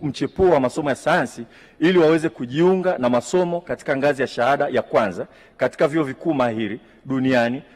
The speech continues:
kusomea taaluma za data science ikiwemo artificial intelligence, machine learning na sayansi za mwelekeo huo. Programu hiyo itaitwa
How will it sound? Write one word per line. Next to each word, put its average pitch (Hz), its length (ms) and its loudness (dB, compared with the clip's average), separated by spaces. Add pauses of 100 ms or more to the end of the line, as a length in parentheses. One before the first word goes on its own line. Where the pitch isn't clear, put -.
(140)
kusomea 147 380 -2
taaluma 151 720 0 (200)
za 120 160 0
data 165 260 2
science 123 520 -2 (260)
ikiwemo 139 520 -2
artificial 208 440 -2
intelligence, 113 560 -2 (360)
machine 147 540 -2
learning 131 360 0 (280)
na 123 120 2
sayansi 160 360 0
za 139 120 2
mwelekeo 110 460 -2
huo. 87 260 -12 (160)
Programu 143 380 2
hiyo 160 280 0 (240)
itaitwa 156 600 -2